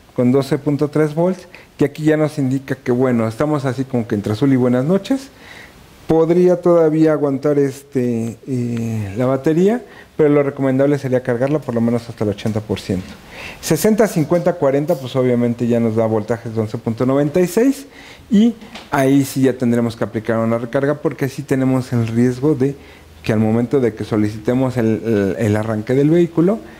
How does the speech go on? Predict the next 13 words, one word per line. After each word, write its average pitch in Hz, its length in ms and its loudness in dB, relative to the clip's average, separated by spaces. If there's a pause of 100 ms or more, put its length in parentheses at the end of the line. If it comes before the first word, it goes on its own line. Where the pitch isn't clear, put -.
(240)
se - 200 -2
va 117 80 2
en 113 100 4
el 113 180 0
clásico 107 600 -4
clic, 123 160 0
clic - 320 -2 (200)
y 131 100 -4
no, 107 300 2
este, 101 640 -4 (100)
y - 40 -2
no 117 160 0
funcione. 104 540 -4